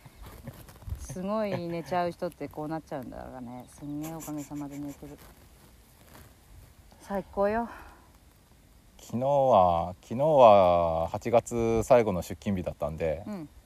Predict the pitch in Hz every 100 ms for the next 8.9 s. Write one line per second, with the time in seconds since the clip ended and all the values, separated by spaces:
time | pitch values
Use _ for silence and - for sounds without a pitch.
0 | _ _ _ - - 85 82 85 - 101
1 | - - 107 - - 127 160 - 135 -
2 | 196 185 185 180 170 165 160 156 151 151
3 | 147 - 73 71 - - - 202 156 -
4 | - - 139 156 160 151 - 135 160 160
5 | 151 113 - 240 185 175 170 - - -
6 | - - - 101 95 90 87 85 82 85
7 | - 95 - - - 87 85 82 - -
8 | - - - - - - - 165